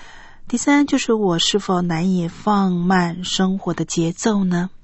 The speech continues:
第四，我是否总是难以对最终结果表示满意呢？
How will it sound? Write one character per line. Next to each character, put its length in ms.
第 140
四， 380
我 100
是 240
否 320
总 520
是 280
难 340
以 320
对 440
最 400
终 420
结 260
果 180
表 300
示 300
满 500
意 160
呢？ 300